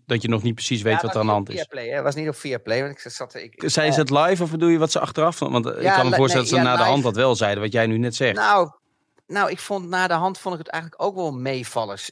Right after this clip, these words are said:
Speaker 2: eh, eerlijk gezegd. Ik was, ik was een beetje stil van, omdat het, eh, dan een beetje zo'n furore was van Ferrari dat Sainz er wel even zo voorbij gereden was. En dat, en dat is niet helemaal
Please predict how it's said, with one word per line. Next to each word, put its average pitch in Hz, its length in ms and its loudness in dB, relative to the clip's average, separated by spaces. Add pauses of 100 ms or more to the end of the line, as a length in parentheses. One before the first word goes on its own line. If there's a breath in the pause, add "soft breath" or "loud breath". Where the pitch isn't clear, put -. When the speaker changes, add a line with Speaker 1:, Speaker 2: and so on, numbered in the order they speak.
Speaker 2:
eh, 117 440 -4 (240)
eerlijk 135 260 -8
gezegd. 127 340 -10
Ik 147 80 -16
was, 151 280 -6
ik 143 180 -14
was 156 140 -4
een 147 120 -8
beetje 147 480 -2 (600 soft breath)
stil 185 440 0
van, 127 440 -4
omdat 151 340 -2
het, 165 200 -10 (120)
eh, 135 160 -8
dan 151 160 2
een 156 100 -2
beetje 151 240 -2
zo'n 147 160 -6
furore 165 720 -6
was 156 280 -8
van 147 280 -8
Ferrari 151 560 -6
dat 143 220 -4
Sainz 151 420 -2
er 139 80 -4
wel 135 80 0
even 131 280 -6
zo 139 160 0
voorbij 143 400 -2
gereden 107 360 -14
was. 90 180 -14
En 107 60 -18
dat, 113 180 -14
en 117 140 -16
dat 143 180 -6
is 143 80 -16
niet 139 140 -12
helemaal 120 520 -8